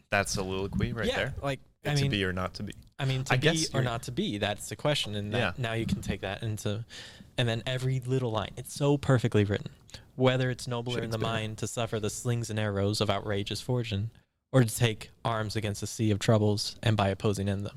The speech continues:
Speaker 2: So do you want to accept the luxuries of life, or see the troubles ahead and
Speaker 1: Mm.
Speaker 2: op-, end them and oppose them? And this guy's, um,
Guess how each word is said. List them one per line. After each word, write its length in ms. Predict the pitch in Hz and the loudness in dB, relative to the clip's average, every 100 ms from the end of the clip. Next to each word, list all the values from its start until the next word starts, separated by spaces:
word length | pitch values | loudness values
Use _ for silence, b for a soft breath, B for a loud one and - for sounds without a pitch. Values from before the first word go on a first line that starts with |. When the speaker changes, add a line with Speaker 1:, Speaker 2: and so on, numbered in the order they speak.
| - | -4
Speaker 2:
So 160 | - | 2
do 140 | 120 117 | 2 4
you 80 | 104 | 2
want 180 | 104 | 2
to 120 | - - - - B B B B B | 0 -8 -10 -20 B B B B B
accept 600 | 123 - - 123 - - - B B - | -10 -8 -6 -6 -6 -14 -18 B B 0
the 500 | - - 127 110 104 - - | 0 -6 -4 -2 2 2 2
luxuries 640 | 127 123 131 117 123 117 107 | 2 2 2 0 0 0 -2
of 140 | 101 | 0
life, 460 | 107 131 160 - - B B B | 4 6 4 0 -8 B B B
or 480 | 123 113 107 107 - b b _ _ - - - _ _ | 6 8 6 4 0 b b _ _ -20 -20 -20 _ _
see 320 | - - 160 185 | -6 0 4 6
the 120 | 127 | 6
troubles 400 | - 110 104 98 | 4 2 2 0
ahead 480 | 98 95 95 101 - - | -2 0 0 -2 -2 2
and 180 | 104 | 4
Speaker 1:
Mm. 260 | 104 95 90 | 4 0 -4
Speaker 2:
op-, 60 | - - _ - | -8 -12 _ -4
end 220 | 147 214 | -2 0
them 220 | 120 85 85 | -2 -4 0
and 220 | 110 101 117 | 2 4 2
oppose 400 | - 156 208 - | 4 4 4 0
them? 280 | 69 135 - b b - | -4 -6 -10 b b 2
And 220 | 123 123 | 4 6
this 140 | 123 | 4
guy's, 400 | 123 117 117 - - _ - | 4 2 0 -4 -10 _ 0
um, 280 | 117 107 | 2 4